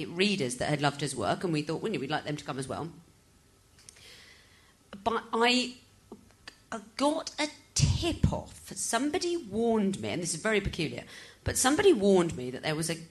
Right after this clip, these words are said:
gang of people operating in the sort of southeast of England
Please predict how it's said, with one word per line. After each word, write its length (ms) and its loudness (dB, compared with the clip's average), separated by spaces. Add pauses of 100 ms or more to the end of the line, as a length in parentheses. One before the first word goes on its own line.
(120)
gang 720 0 (220)
of 160 -6
people 480 -6 (680)
operating 580 2
in 80 0
the 80 0
sort 140 -4
of 60 -6
southeast 480 0
of 60 -2
England 420 -4